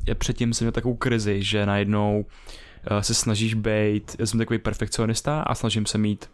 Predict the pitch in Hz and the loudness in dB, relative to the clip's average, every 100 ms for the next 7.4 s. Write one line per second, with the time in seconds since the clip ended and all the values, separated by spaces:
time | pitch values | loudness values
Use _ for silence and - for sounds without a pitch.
0 | - _ _ _ - - - - 113 - | -20 _ _ _ -20 -16 -12 -4 -4 -2
1 | 110 - - 110 107 104 110 107 107 104 | -2 -2 0 0 0 0 0 0 0 -2
2 | 107 104 101 98 104 - 107 101 - 107 | -2 0 0 0 -4 -4 -4 -4 -2 -2
3 | - 101 98 101 95 - - - 104 104 | 0 -2 0 -2 0 -2 0 -2 -2 -4
4 | - - 120 - - - - - 113 107 | -6 -8 -2 -2 -2 -4 -4 0 0 0
5 | - 107 104 101 - 104 104 101 - - | 0 0 0 -2 -2 0 0 -2 -10 -18
6 | - 113 110 110 110 120 107 101 - 107 | -4 0 2 2 0 0 0 0 -2 0
7 | 107 110 101 | 0 0 0